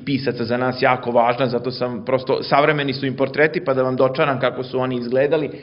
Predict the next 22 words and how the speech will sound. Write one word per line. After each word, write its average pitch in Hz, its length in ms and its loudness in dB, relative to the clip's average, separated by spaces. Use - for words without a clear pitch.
Sa - 140 -2
vaše 135 240 2
leve 139 240 4
strane 139 380 0
malo 135 240 2
pre 127 180 -2
pomenuti 127 440 -2
Pahimer, 143 500 0
taj 131 220 2
koji 120 280 -2
nije 131 220 4
baš 120 200 2
preterano 127 440 2
voleo 123 320 4
ni 120 120 -2
Srbe, 135 340 0
a 117 40 4
ponajmanje 117 520 2
kralja 113 320 0
Milutina, 113 560 0
on 107 160 -2
je 110 120 -6